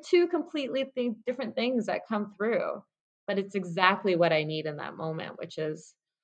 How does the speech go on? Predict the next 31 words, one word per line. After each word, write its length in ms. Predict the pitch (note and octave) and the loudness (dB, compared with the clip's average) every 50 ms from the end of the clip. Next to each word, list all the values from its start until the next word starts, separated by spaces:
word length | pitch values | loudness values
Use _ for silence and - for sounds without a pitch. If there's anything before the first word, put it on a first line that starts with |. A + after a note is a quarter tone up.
| _ _ _ _ _ _ _ _ _ _ _ _ _ _ _ _ _ - _ _ _ _ | _ _ _ _ _ _ _ _ _ _ _ _ _ _ _ _ _ -20 _ _ _ _
again, 300 | F3+ D#3+ D#3+ D#3 D#3+ D#3 | -6 -4 -2 -4 -4 -4
nice 260 | D3+ D#3 E3 D#3+ - | -6 -8 -8 -10 -8
to 80 | - F3+ | -8 -8
sit 220 | F3 - - D#3+ D#3+ | -6 -4 -4 -4 -4
in 100 | D#3+ D#3+ | -4 -2
that 200 | D#3 D#3 D#3+ - | -2 -2 -2 -2
and 160 | - D#3 D3+ | -4 -6 -6
just 260 | D3+ D3+ D3+ D3+ - | -6 -6 -8 -6 -8
read 320 | E3 D3+ E3+ E3 E3 E3+ E3 | -6 -4 -2 0 2 2 0
it, 180 | D#3 - - - | 0 -2 -6 -6
like, 240 | - D#3 D#3 D3+ - - | -4 -4 -4 -4 -6 -6
the 80 | E3 | -4
next 400 | D#3+ D#3 D#3 D#3 D#3 - - _ | -2 -2 -4 -4 -6 -10 -10 _
day 220 | D#3 D3 D3 D3+ D3 | -6 -4 -4 -6 -6
when 140 | C#3+ D3 D3 | -8 -8 -8
I 100 | C#3+ C#3 | -8 -8
wake 220 | C#3+ D3 D3 - | -8 -10 -10 -10
up, 100 | - - - | -14 -12 -12
like, 120 | - - _ - | -16 -10 _ -6
"Okay, 400 | G3+ E3+ F3 E3 - - - - _ - | -6 -6 -6 -10 -10 -10 -14 -20 _ -12
that's, 180 | - F#3+ F#3+ _ _ | -12 -12 -12 _ _
that 120 | A3+ A#3 A#3 | -10 -6 -2
is 200 | - D4+ E4 - | -2 -2 -2 -4
kind 220 | - - A#3 F3 | -10 -10 -8 -8
of 100 | E3 D#3 | -8 -8
what 140 | D3+ C#3+ C#3+ | -8 -8 -8
I 100 | C#3 C#3 | -8 -10
needed. 320 | C#3 C#3 C#3+ D3 - E2 _ _ | -12 -16 -20 -18 -20 -20 _ _
Yeah, 160 | F3 G#3 A3 | -10 -8 -8
you're 200 | - - F3+ D#3+ | -8 -8 -8 -8
right." 400 | D3+ D3 C3 C#3+ G3+ - - | -6 -6 -4 -4 -4 -6 -8